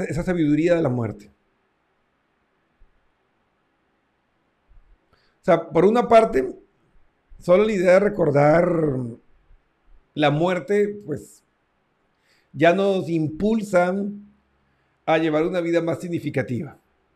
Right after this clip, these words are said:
O sea, como le indiqué al inicio de esa frase, el sentido de la vida solo se contempla frente a la muerte. Y claro,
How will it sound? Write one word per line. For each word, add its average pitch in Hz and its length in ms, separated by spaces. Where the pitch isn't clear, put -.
O - 40
sea, 147 120
como 147 240
le 147 120
indiqué 143 500
al 175 140
inicio 160 340
de 151 80
esa 123 80
frase, 151 400
el 165 160
sentido 175 380
de 202 80
la 185 100
vida 170 260
solo 156 220
se 170 120
contempla 165 720
frente 147 300
a - 20
la 127 120
muerte. 139 420
Y 147 140
claro, 165 460